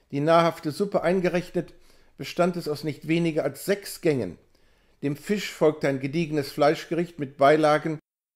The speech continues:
hierauf eine besondere Gemüseplatte, gebratenes Geflügel, dann eine Mehlspeise, die jener von gestern Abend an Schmackhaftigkeit nicht nachstand, und endlich Käse und Obst.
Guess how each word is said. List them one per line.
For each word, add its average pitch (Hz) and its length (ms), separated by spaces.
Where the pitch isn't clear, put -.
hierauf 175 300
eine 151 160
besondere 151 460
Gemüseplatte, 165 880
gebratenes 147 720
Geflügel, 170 540
dann 156 280
eine 156 320
Mehlspeise, 160 1080
die 139 200
jener 170 360
von 143 180
gestern 147 360
Abend 151 480
an 135 120
Schmackhaftigkeit 147 1120
nicht 165 260
nachstand, 143 720
und 196 200
endlich 170 540
Käse 165 460
und 170 300
Obst. - 440